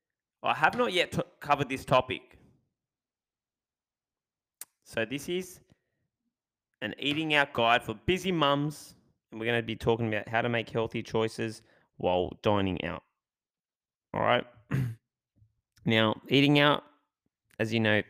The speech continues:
it's a convenient option for busy mums, or if you're not a busy mum, you're a busy dad, or you're not even a parent, just people in general. Eating out is always convenient,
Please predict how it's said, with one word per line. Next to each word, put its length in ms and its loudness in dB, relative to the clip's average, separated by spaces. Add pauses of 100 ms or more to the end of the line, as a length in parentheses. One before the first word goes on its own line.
(120)
it's 140 -16
a 20 -10
convenient 500 0
option 380 0
for 140 -8
busy 240 -6
mums, 440 -6
or 160 2
if 140 -6
you're 80 -4
not 220 2
a 40 -4
busy 280 -6
mum, 400 0
you're 100 2
a 20 -4
busy 240 -2
dad, 360 2 (600)
or 160 6
you're 140 2
not 240 4
even 200 -2
a 40 0
parent, 420 -2 (440)
just 180 -8
people 280 2
in 140 4
general. 520 0
Eating 320 2
out 180 0
is 220 -6
always 260 0
convenient, 540 -6